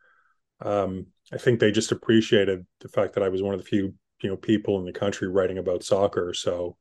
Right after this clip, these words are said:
it just sort of focused more and more on that as time went by. And essentially when I moved from C B C to Sportsnet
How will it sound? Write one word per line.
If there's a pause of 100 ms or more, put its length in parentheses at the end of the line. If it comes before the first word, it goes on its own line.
it
just
sort
of (1120)
focused
more
and
more
on
that
as
time
went
by.
And (680)
essentially
when
I
moved
from
C
B
C
to
Sportsnet